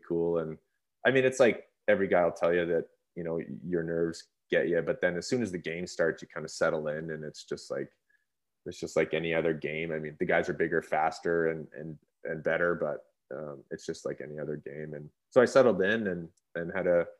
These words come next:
a good probably six or seven minutes of ice time and did my thing, you know?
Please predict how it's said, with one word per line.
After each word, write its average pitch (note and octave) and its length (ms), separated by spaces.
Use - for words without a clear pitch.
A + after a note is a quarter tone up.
a A2 60
good A#2+ 320
probably A#2 320
six - 640
or A2+ 60
seven A#2+ 400
minutes B2+ 280
of G#2+ 100
ice C3 300
time D#3 320
and G2 180
did G#2 120
my A2 120
thing, B2 380
you F#2 60
know? C#3+ 120